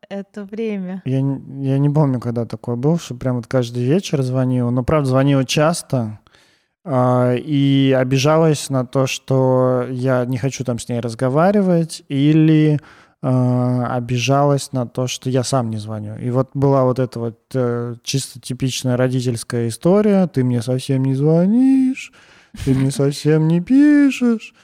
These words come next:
Speaker 2: ты совсем не приезжаешь». Вот это вот такое. А, сейчас,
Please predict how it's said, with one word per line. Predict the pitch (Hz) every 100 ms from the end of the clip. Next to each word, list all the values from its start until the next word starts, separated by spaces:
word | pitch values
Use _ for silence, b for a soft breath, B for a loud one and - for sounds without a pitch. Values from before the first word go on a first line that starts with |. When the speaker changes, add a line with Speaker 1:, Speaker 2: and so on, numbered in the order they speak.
| b -
Speaker 2:
ты | 127
совсем | 120 127 - 131
не | 139
приезжаешь». | 135 160 185 208 269 277 262 240 208 - 190
Вот | 147 147
это | 147 139
вот | 127 131 127 - _ _
такое. | 131 123 135 123 120 117 _ b b b b _
А, | - 131 131 131 131 127 123
сейчас, | - 131 - 147 147 190 202 - -